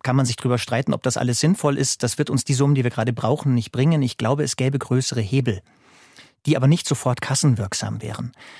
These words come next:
Wenn wir über Nachhaltigkeit sprechen, wäre das jetzt die Chance, und eben war die Frage, ist das jetzt die Situation für eine Zeitenwende-Rede gewesen? Ich würde sagen, man muss nicht immer gleich Zeitenwenden machen, man kann vielleicht auch einfach sich mal so überlegen, eine vernünftige Politik anzufangen, die konsistent ist.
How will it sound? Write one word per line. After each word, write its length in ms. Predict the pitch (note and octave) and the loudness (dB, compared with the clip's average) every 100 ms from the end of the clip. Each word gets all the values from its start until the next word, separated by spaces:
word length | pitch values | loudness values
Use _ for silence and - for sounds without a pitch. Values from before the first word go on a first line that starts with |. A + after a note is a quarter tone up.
| - - | -20 -4
Wenn 340 | G#2+ C#3+ A3 | 2 4 4
wir 160 | G3+ F3 | 4 2
über 220 | C3+ C#3 | 2 4
Nachhaltigkeit 800 | B2+ C#3+ - C3+ A#2+ A#2+ - A#2+ | 4 2 0 -2 -2 -4 -4 -4
sprechen, 480 | - - B2+ C3 G#2+ | -4 -4 -2 0 2
wäre 220 | B2+ D3 | 2 2
das 180 | C3 A#2 | 0 0
jetzt 220 | C3+ - | -2 -2
die 80 | A#2 | -2
Chance, 320 | - C3 F3 | 0 0 2
und 80 | B2+ | 2
eben 180 | B2+ C#3 | 2 4
war 140 | B2 | 2
die 100 | A2+ | 0
Frage, 320 | G#2+ G#2+ C3+ | -2 -2 0
ist 240 | C#3 C3 - | 0 -2 -4
das 200 | A#2+ - | -4 -6
jetzt 240 | A#2 - | -8 -6
die 180 | A#2+ A2+ | -6 -6
Situation 540 | - - B2 A2 B2+ D3 | -6 -6 -4 -2 0 2
für 100 | - | 0
eine 160 | A2+ | 0
Zeitenwende-Rede 1000 | - A#2 D#3 - A#2+ G#2+ A2 A2+ G#2+ G#2+ | -2 -2 0 2 2 4 2 2 0 -2
gewesen? 420 | G#2+ G#2 A2+ C#3+ E3 - - - _ | -4 -4 0 0 -2 -8 -18 -20 _
Ich 120 | - | -2
würde 120 | C3 | 0
sagen, 200 | B2 A2+ | 2 4
man 80 | B2+ | 4
muss 120 | C#3+ | 4
nicht 100 | C3+ | 2
immer 100 | A#2 | 2
gleich 200 | A2+ G#2 | 2 -2
Zeitenwenden 680 | - - C#3+ D#3 B2 B2+ - | -4 -2 0 2 2 2 2
machen, 300 | C3 B2+ C#3 | 2 2 2
man 120 | A2+ | 2
kann 160 | G#2+ C3+ | 0 -2
vielleicht 200 | - A#2 | -2 -6
auch 80 | A2+ | -2
einfach 300 | B2+ C3 C3 | -2 0 -2
sich 180 | - C3+ | -2 0
mal 100 | A2+ | 0
so 80 | |
überlegen, 440 | - A#2 A2 B2+ D3 | -2 -2 0 2 2
eine 140 | A#2 - | 0 0
vernünftige 500 | B2 B2 E3+ - B2+ | 0 2 0 -4 -4
Politik 460 | - A2+ - - | -2 -4 -4 -4
anzufangen, 500 | D#3 - D3+ C#3 C3+ | -2 -2 -2 2 2
die 80 | B2 | 0
konsistent 560 | - A2+ A2 - C3+ - | 0 0 -2 -2 -2 0
ist. 220 | E3+ | -4